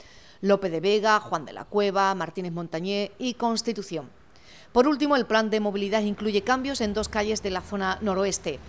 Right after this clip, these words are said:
Por una parte, la calle Arenal quedará en sentido único desde Torres Quevedo hasta Leonardo da Vinci y Toledillo cambiará el sentido de la circulación hacia Valle Inclán.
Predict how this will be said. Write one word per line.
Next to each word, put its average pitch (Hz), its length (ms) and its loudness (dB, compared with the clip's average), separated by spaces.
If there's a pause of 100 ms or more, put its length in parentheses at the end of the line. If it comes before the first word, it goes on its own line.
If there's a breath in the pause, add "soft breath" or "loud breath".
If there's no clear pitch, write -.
(160 loud breath)
Por 175 140 -6
una 175 180 -2
parte, 208 220 2
la 214 160 2
calle 196 280 0
Arenal 180 460 0
quedará 156 240 -4
en 180 100 -2
sentido 180 360 -4
único 196 340 0
desde 190 300 -4
Torres 185 300 -4
Quevedo 202 420 -2
hasta 226 340 -2
Leonardo 180 400 -2
da 175 80 0
Vinci 233 400 -2 (400 loud breath)
y 269 160 2
Toledillo 254 480 0
cambiará 180 320 0
el 202 60 -2
sentido 196 460 -4
de 202 80 0
la 208 100 0
circulación 202 640 -4
hacia 240 400 0
Valle 180 300 0
Inclán. 160 280 -4